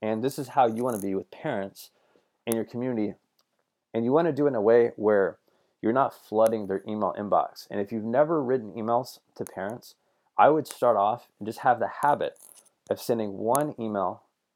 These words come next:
every week and do that for six months. And once you get used to that,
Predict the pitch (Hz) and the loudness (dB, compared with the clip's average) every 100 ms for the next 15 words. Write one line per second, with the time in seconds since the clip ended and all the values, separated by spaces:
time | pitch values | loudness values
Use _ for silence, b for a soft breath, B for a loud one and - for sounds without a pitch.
0 | _ _ - 117 110 98 95 78 _ - | _ _ 0 0 0 -4 -6 -8 _ -10
1 | 107 113 147 143 - - 110 101 - - | -6 2 4 4 2 -4 0 0 -2 -10
2 | - 117 - 76 - - - _ 110 110 | -10 -8 -8 -8 -8 -20 -20 _ -6 -4
3 | 135 - 135 127 120 - 107 90 113 | -4 -6 -6 -6 -6 -8 -4 -2 -4